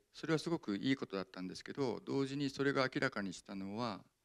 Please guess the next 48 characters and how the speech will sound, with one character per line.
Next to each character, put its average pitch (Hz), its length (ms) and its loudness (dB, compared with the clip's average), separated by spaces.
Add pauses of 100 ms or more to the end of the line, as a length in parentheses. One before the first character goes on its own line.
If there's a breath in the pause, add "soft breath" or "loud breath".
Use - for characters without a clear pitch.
(680)
日 135 140 6
本 180 240 4
に 131 100 6
は 127 220 8
そ 139 200 0
う 147 40 6
い 147 40 4
う 143 40 0
こ - 100 -10
と 143 100 6
が 110 80 8
起 113 140 0
き - 20 -18
た 113 80 4
時 - 240 -8
に 87 100 -4
も、 98 320 -4
お 110 80 -4
互 143 260 4
い - 20 4
に 139 60 2
た-、 123 160 0 (260)
助 - 220 -4
け 156 60 6
合 117 60 4
う 87 40 2
シ - 160 -6
ス - 100 -8
テ - 120 -8
ム、 76 120 -12 (1000)
制 - 380 6
度 90 120 2
っ - 20 -14
て - 200 -16
い - 0 -
う - 40 -8
も 120 60 2
の 110 80 0
が 69 80 -8
な 82 240 0
い 147 40 4
っ 175 40 0
て - 240 -12
い 87 40 0
う 82 40 -4
こ 85 120 -2
と 87 100 -4
が、 92 240 0